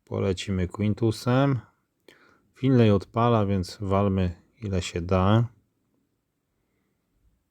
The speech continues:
No, nie zrobił nam za dużej krzywdy. Mamy na dole złożenie. Ciach. No, fioletowi tu ratują honor, widzę.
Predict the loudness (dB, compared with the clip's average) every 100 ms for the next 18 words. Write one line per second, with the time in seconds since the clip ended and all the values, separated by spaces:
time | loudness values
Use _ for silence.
0 | _ _ _ _ _ _ _ _ _ _
1 | -10 0 4 6 4 2 0 4 4 4
2 | 2 2 0 0 0 -2 -2 -2 0 2
3 | 2 4 4 2 2 2 0 0 0 0
4 | 0 2 2 2 0 -2 -6 _ -10 -4
5 | -4 -4 -14 _ _ _ _ _ _ _
6 | _ _ _ _ _ _ _ _ _ _
7 | _ 2 4 6 6 4 4 4 2 0
8 | 0 0 0 0 0 2 2 2 2 -2
9 | -4 -4 -2 0 -2